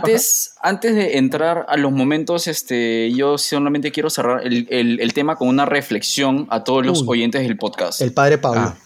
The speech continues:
Speaker 2: El padre Pablo, llega el momento de mi sermón, de mi homilía.
Speaker 3: Música.
Speaker 2: Este,
Speaker 3: <laughs>
Speaker 2: un mensaje a todos los, los estrategas o, o, o un mensaje a todos los fans de, de Ferraris, ¿no? Este, en el momento en el que tengan un día mal de trabajo, do-, donde les vaya mal en las o-,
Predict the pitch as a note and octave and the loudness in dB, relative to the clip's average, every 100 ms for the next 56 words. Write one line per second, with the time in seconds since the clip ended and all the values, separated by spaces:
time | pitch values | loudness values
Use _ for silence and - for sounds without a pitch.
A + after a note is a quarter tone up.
0 | - - - - - _ - B2 A#2 D3 | -20 -20 -20 -20 -20 _ -2 0 2 4
1 | C#3+ C#3+ D3 A2 A2 C3 D#3 E3+ E3 C#3 | 4 4 2 2 2 4 4 4 2 2
2 | C#3 D#3+ D#3 B2+ A#2+ A#2+ C3 C3+ C3+ C#3 | 2 2 4 2 2 2 4 4 2 2
3 | B2 A#2 A#2 A2 A2+ A#2 B2 G#2+ G2 - | 2 0 0 0 2 2 2 0 -2 -8
4 | - - - E3 - - - F#4 - E4 | -20 -20 -4 0 2 0 4 4 6 4
5 | D#4 G#4 - G3 - F#3 G3+ G#3+ A#3+ A#3 | 4 0 -4 -8 -2 2 2 4 2 2
6 | A3 A#3 A3 G#3 D#3+ D3+ D3 - B2 C#3 | 2 4 4 0 0 0 0 0 0 2
7 | E3+ E3+ E3+ - - B2+ - B2+ B2+ C3 | 2 2 0 -4 -4 -4 0 0 2 2
8 | B2+ - - D#3+ E3+ F#3 F3+ F3+ D3+ B2 | 2 0 -2 0 0 0 0 2 2 2
9 | D3 C#3+ C3+ D3 D3 C3 A2+ B2 A#2+ A2+ | 0 -2 2 4 4 0 0 0 0 0
10 | A#2 G#2 A2+ A#2 C3 - - - - - | 0 0 -2 -2 -2 -6 -20 -20 -20 -20
11 | - _ _ - B2+ B2 - C3 A#2+ A#2+ | -20 _ _ -4 -2 0 -2 0 0 0
12 | A#2 C3 B2+ B2 C#3 E3+ F3+ F3+ E3 C3+ | 0 0 2 4 2 2 0 -2 -2 0
13 | A#2+ A2+ C#3+ D3 D3 C#3 D3 C#3+ D3+ D3 | 0 0 0 0 -2 0 0 0 2 2
14 | C#3 C3+ C3+ C#3 C#3+ C#3 C#3+ A2+ A2 B2 | 2 2 2 0 -2 -2 0 2 4 4
15 | B2+ - B2+ B2 G#2+ G#2 G#2+ G#2+ G#2+ A2 | 0 0 0 2 0 0 0 0 0 0
16 | A#2+ B2+ B2+ C3 - B2+ A#2 - A#2 | 0 2 0 0 -2 0 0 0 -2